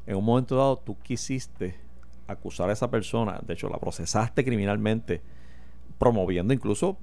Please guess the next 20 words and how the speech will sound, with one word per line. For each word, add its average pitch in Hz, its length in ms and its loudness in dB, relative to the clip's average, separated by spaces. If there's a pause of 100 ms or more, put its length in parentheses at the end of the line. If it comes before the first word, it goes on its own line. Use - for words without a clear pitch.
porque 87 160 -4
la 82 80 0
sentencia 90 560 -4
era 85 140 0
cárcel. - 460 -4 (640)
Este, 85 960 0 (580)
y 139 60 0
que 110 140 4
de 101 80 4
momento 98 260 4
esa 147 140 0
misma 151 260 4
persona 143 400 0
no 107 140 2
solo 196 260 4
salió 165 460 0
bien 147 400 0
de 120 60 2
ese 120 200 -4
caso, 117 380 -2